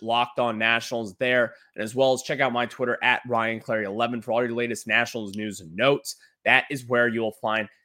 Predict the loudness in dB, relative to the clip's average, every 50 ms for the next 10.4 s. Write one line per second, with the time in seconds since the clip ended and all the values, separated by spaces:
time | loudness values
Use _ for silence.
0 | _ _ -6 -2 0 0 2 4 4 4 4 2 -2 -6 -8 -10 -12 _ _ _
1 | _ -4 -2 -2 0 2 2 2 2 0 -2 -4 -4 -6 -6 -6 -8 -14 _ _
2 | _ _ _ _ -12 -8 -6 -6 -6 -8 -12 -16 _ -20 -20 -20 -20 -8 0 2
3 | 4 4 2 0 -4 -12 _ _ _ _ _ _ _ -10 -8 -6 -4 -4 -4 -4
4 | -4 -4 -6 -6 -6 -8 -10 -12 -14 -16 -16 _ _ _ _ 0 2 4 6 6
5 | 6 6 6 6 6 6 6 6 4 2 0 -2 -2 -2 -4 -6 2 4 4 4
6 | 4 2 2 6 6 8 8 8 6 4 0 -2 -2 0 4 6 8 8 6 4
7 | 0 -4 -10 _ _ _ _ _ _ -6 -4 -2 4 6 8 8 8 8 6 4
8 | 2 2 2 2 2 2 2 4 4 4 4 2 0 -2 0 2 2 4 4 6
9 | 6 6 6 6 4 0 0 0 0 2 2 2 2 2 0 0 0 0 0 0
10 | 0 2 2 4 4 2 0 -2